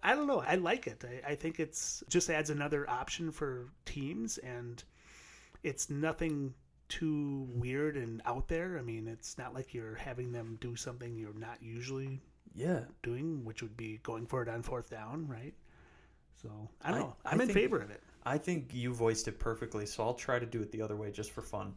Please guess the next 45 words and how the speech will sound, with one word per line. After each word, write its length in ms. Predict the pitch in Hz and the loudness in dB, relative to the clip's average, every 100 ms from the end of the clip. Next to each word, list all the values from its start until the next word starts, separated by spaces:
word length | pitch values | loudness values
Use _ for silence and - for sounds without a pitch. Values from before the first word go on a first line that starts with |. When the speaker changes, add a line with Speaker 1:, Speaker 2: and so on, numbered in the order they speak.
| 135 | -4
Speaker 1:
Okay. 280 | 123 117 - - - - - - - - - - | -4 -6 -10 -16 -20 -20 -20 -20 -20 -20 -18 -14
Speaker 2:
What 420 | - 135 196 208 | 2 6 8 6
do 80 | 214 | 4
you 220 | 190 170 | 6 6
do 420 | 151 127 120 117 117 - - - - | 4 2 2 0 -6 -16 -20 -20 -4
if 160 | 127 127 | -4 0
you 100 | 123 | -2
have 240 | - 127 | 2 2
a 60 | 143 | 2
team, 580 | - 131 113 107 107 123 - - - | 0 0 0 0 -2 -6 -16 -20 -2
let's 200 | 120 113 | 0 2
say, 160 | - 113 | 4 4
that 140 | 107 | 4
has 160 | 113 113 | 2 0
an 120 | 101 | -2
incredibly 520 | 101 - - 147 147 | -4 -2 2 2 2
strong 320 | 139 - 120 | 0 2 0
defense 640 | 110 107 104 101 95 - - - - - - - | 0 -4 0 0 0 -4 -6 -14 -20 -20 -18 -6
and 80 | |
a 40 | 104 | -2
really 280 | 104 117 110 | 0 2 2
weak 240 | 110 110 | 2 4
offense, 580 | 101 - 90 90 - - - - - - - 110 | 4 4 -2 -2 -4 -6 -12 -20 -20 -20 -10 -4
and 180 | 107 | 0
they're 160 | 110 98 | 2 0
just 380 | - 135 127 - | 2 4 4 4
holding 400 | - 127 120 110 | 4 4 4 2
on 300 | 110 107 101 | 4 2 2
against 300 | 107 104 101 | -2 -2 -2
a 40 | - | -2
Patrick 400 | - 104 - - | 2 2 0 -4
Mahomes 460 | 104 110 98 85 - | -4 -2 -2 -2 -4
or 100 | 113 | -4
Joe 260 | 107 110 104 | -2 0 0
Burrow, 460 | 110 101 101 98 - | 2 2 4 2 2
or 160 | 110 | 2
where 160 | 107 107 | 4 4
there's 260 | 107 107 | 4 2
a 100 | - 101 | -2 -6
clear 440 | - - 143 147 143 | -10 -8 2 6 6
divide 460 | 135 107 104 104 | 6 4 4 2
between 320 | 107 - 110 101 | 0 -2 -2 -2
offense 560 | 104 104 - 101 - | -2 -2 -2 -2 -2
and 200 | - 107 | -2 -6
defen-, 440 | 101 101 - 98 | -6 -6 -2 -2